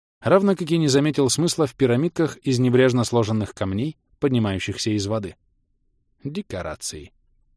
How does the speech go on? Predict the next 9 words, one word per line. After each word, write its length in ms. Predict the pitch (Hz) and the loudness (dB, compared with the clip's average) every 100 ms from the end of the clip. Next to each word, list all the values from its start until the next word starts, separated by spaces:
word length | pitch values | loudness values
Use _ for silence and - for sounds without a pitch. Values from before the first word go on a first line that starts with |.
| _ _ | _ _
Обычные 760 | 120 90 127 180 - 165 156 139 _ - | -8 -4 -4 -6 -6 -6 -6 -10 _ -10
декорации. 720 | 107 - 87 80 - 78 - _ _ _ _ _ _ | -8 -6 -8 -6 -10 -12 -18 _ _ _ _ _ _
Причём 380 | - 110 - 117 | -2 0 2 2
полное 320 | 123 123 117 | 4 4 2
впечатление, 580 | 104 110 107 104 143 135 | -2 -6 -6 -2 -2 -2
что 160 | 101 120 | -2 -2
их 140 | 117 | 0
натаскали 500 | 117 113 - 120 120 | -2 -2 -2 0 0
спешно, 460 | 135 - 170 - | 0 0 -2 -2